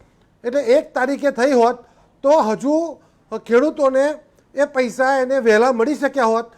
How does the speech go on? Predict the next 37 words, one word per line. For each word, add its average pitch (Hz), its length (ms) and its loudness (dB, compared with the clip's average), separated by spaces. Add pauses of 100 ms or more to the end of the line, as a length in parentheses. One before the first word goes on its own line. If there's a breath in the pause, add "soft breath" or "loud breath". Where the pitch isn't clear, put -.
(260 soft breath)
અને 262 180 -2
વહેલા 226 360 4
પૈસા 262 500 -2 (280 soft breath)
એ - 40 -4
એને 262 260 2
આ 240 160 -4
પોતાના 262 420 -4
પરિવારના 262 760 -4 (380 soft breath)
જે 254 220 2
કામો 254 440 -2
છે, 269 120 -4
એમાં 254 220 -2
ઉપયોગમાં 285 440 0
આવી 202 140 -2
શક્યા 151 260 -10
હોત. 117 80 -18 (640)
અહીંયા 294 320 0
ટેકાના 285 520 -2
ભાવે 277 300 -2
ચણા 269 380 -2
અને 285 180 -2
રાયડાની 262 400 -2
ખરીદીની 262 480 -6
જે 262 140 -6
સિસ્ટમ 262 440 -8
ગોઠવાઈ 240 340 -2
હતી, 180 200 -14 (540)
જે 262 80 0
તારીખો 269 460 -2
આપી 262 260 2
હતી, 160 200 -10 (460)
એ 285 120 2
પ્રમાણે 285 400 -2
આપણે 285 240 -2
કરવાના 302 460 -2
પણ 214 180 -2
હતા, 156 220 -10